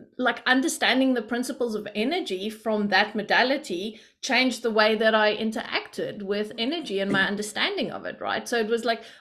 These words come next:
all of these modalities that we study are little portal ways and doorways into, like you say, your unique mixture, your potion, your medicine. Um, so I just find that absolutely fascinating.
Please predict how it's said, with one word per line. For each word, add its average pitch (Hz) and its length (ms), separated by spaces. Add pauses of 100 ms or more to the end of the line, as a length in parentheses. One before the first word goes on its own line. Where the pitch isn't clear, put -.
(120)
all 285 120
of 302 80
these 277 200
modalities 226 640
that 208 160
we 196 80
study 202 720
are 208 120
little 214 440
portal 262 420
ways 202 260
and 202 160
doorways 208 600 (100)
into, 226 540
like 180 260
you 214 60
say, 208 160
your 214 340
unique 208 460
mixture, 208 420
your 190 300
potion, 196 460
your 196 160
medicine. 196 680 (480)
Um, 180 340
so 202 120
I 208 60
just 220 200
find 220 220
that 208 180
absolutely 208 480
fascinating. - 920